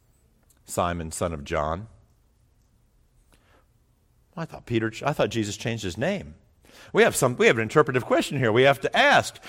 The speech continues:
John says that he said to Simon Peter, "Simon, son of John." This is what he called him in John wo-, uh, one forty-two when he first met him,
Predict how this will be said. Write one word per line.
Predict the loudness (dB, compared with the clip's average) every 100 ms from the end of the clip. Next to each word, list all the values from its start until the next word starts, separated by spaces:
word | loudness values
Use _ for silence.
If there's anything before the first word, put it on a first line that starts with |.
| -14
John | 4 6 8
says | 10 10 10
that | 6 6
he | 6
said | 4 4
to |
Simon | 4 4 6 4
Peter, | 8 10 10 6 -20 _ _ _
"Simon, | 0 4 6 4
son | 4 4
of | 4
John." | 8 10 8 6 -10 _ _ _ _ _ _ _ _ _ _ _ _ -20 -20 6
This | 6 8
is | 2
what | 8 8
he | 8
called | 2 4 6 4
him | 2
in | -2
John | 4 6 6 4
wo-, | -2 -4 -6 2
uh, | 2
one | 4 0
forty-two | 0 2 2 0 -2 0
when | 0 -6
he |
first | -2 -2 -2
met | -4 -4
him, | -10